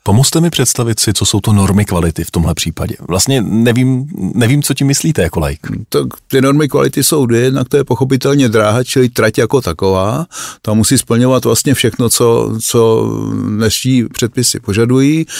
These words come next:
Speaker 2: No a normy kvality musí být při tom provozu, to znamená, ty vlaky skutečně musí přijet, odjet, musí přijet včas, musí být v pořádku, musí být, eh, i když to jsou historická vozidla, tak musí být v náležitém technickém stavu,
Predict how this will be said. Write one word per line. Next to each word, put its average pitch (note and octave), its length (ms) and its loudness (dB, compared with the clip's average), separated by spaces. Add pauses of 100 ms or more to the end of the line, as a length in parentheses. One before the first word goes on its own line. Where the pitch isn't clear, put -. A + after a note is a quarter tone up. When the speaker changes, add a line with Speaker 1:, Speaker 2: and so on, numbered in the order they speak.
(260)
Speaker 2:
No B2+ 100 4
a C#3+ 40 4
normy C#3+ 300 2
kvality C#3+ 320 0
musí C#3+ 260 2
být C3+ 240 0
při C3+ 120 0
tom C#3+ 160 2
provozu, C3 520 2
to - 100 -4
znamená, A#2 360 2
ty C3+ 120 -2
vlaky B2 260 2
skutečně C3 380 0
musí B2+ 260 2
přijet, B2 400 2
odjet, A#2+ 340 2
musí B2 240 0
přijet A#2 300 -2
včas, C3 380 0
musí A#2+ 240 -2
být A#2 140 2
v - 80 -10
pořádku, B2 520 0
musí A#2 260 -2
být, G#2+ 180 0 (460)
eh, - 40 -4 (380)
i - 20 2
když A#2 160 2
to A#2+ 120 0
jsou G#2 160 0
historická B2 580 0
vozidla, B2 420 0
tak B2 120 -2
musí A#2+ 260 0
být A#2+ 180 2
v A#2+ 40 4
náležitém A#2+ 460 2
technickém A2 520 0
stavu, C3+ 440 2